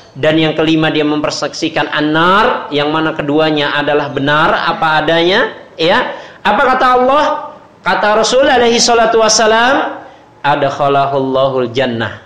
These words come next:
Allah akan masukkan dia ke surga. Ya. Barang siapa yang dia meyakini lima hal ini, kemudian dia ucapkan, dia ikrarkan, kemudian dia amalkan konsekuensinya,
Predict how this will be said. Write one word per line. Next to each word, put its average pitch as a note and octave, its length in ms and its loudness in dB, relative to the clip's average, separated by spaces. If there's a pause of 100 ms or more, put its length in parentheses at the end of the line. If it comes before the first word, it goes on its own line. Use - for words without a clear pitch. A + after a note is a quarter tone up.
(160)
Allah D3+ 400 -2
akan C#3 160 -4
masukkan C3+ 480 -4
dia B2 160 -2
ke A#2+ 80 -6
surga. G#2 400 -8 (880)
Ya. G#2+ 160 -8 (300)
Barang B2+ 320 -2
siapa F3 560 0
yang E3 400 2
dia F#3 240 2
meyakini F3 560 0
lima F3 320 2
hal E3+ 160 0
ini, F3 560 -2 (400)
kemudian F3 640 2
dia F#3 240 2
ucapkan, G3 640 0
dia F#3+ 160 0
ikrarkan, F#3+ 880 0 (240)
kemudian F#3+ 640 2
dia G3 320 2
amalkan G3+ 720 0 (240)
konsekuensinya, G#3 1120 0